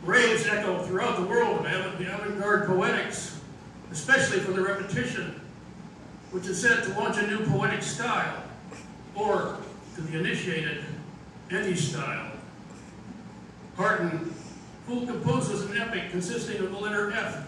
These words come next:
repeated for nine hundred lines. When he's run over by a fire truck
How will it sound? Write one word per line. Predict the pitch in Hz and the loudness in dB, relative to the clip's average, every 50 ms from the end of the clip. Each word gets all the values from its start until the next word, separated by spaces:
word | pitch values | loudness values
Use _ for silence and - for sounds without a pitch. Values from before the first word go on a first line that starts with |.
| - - | -8 -8
repeated | 175 175 - - - 208 190 - - - | -6 -4 -4 -2 -2 0 0 -2 -2 -4
for | - 180 | -6 -4
nine | 170 185 190 196 196 185 | -2 -2 0 0 0 0
hundred | - 190 190 190 185 180 | 0 2 2 2 0 2
lines. | 202 208 208 185 160 147 139 - 117 - - - - - - - - - - - - - - - - - - - - - - - - - - - - - - | 2 2 2 2 2 2 0 0 -2 -2 -4 -6 -8 -10 -10 -12 -12 -12 -12 -12 -12 -14 -14 -14 -14 -16 -16 -16 -18 -18 -18 -18 -18 -18 -16 -16 -16 -12 -8
When | 170 185 196 | -6 -6 -4
he's | 185 - | -2 2
run | 254 277 277 262 254 | 4 4 6 6 6
over | - 208 208 | 4 4 4
by | 208 202 196 190 | 4 2 2 2
a | |
fire | - - - 226 240 254 233 - - | 0 -2 0 2 2 4 4 2 2
truck | - 180 156 - | 0 -2 -2 -4